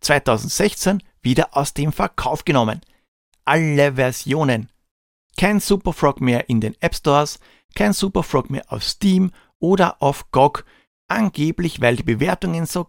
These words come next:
kacke waren. Keine Ahnung, ob das stimmt. Das wär schon ein ziemlich harter Schritt gewesen.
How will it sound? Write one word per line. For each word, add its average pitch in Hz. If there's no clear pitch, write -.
kacke 160
waren. 143
Keine 180
Ahnung, 170
ob -
das 127
stimmt. -
Das 165
wär 160
schon 143
ein 127
ziemlich 127
harter 120
Schritt -
gewesen. 131